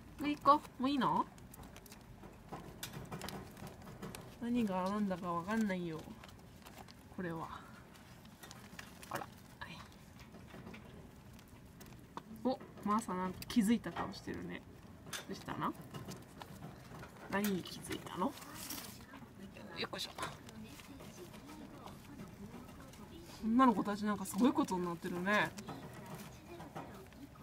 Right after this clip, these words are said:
たまにこんな、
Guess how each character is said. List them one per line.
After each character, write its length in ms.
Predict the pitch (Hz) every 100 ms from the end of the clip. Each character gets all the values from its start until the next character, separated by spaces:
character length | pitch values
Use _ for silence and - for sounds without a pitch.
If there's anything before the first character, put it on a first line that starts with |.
| 214 175 214 269 277 - 294 - 240 202 170 - - 202 214 - - - - -
た 120 | 233
ま 140 | 254
に 160 | 262 269
こ 160 | 254 240
ん 60 |
な、 220 | 240 240